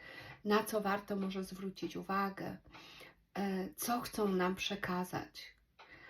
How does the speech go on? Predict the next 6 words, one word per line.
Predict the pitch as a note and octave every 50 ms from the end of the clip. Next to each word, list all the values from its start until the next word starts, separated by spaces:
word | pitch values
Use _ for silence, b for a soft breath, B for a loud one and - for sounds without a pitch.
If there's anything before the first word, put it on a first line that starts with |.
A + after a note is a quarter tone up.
| B B B B _ - -
I | G3 G3 G3 F#3+ F#3+ F#3 F#3 G3+ G#3 G#3 - _ _ -
jedno | - - A3+ C4 A#3+ A#3
jest | A3+ A3 G#3+ - -
pewne, | - G3 G3 F#3+ F#3 F3+ E3 D#3+ - - - - - _ _ _ _ _ _ - -
że | F#3+ - - F#3+ F#3+ F#3+ F3+ F3+ F3+ F3+ F#3+ - - - - - _ -
anioły | F3+ F#3 F3+ F3+ F#3 F#3+ G3 G3+ G#3 G#3 A3 A3+ A#3+ B3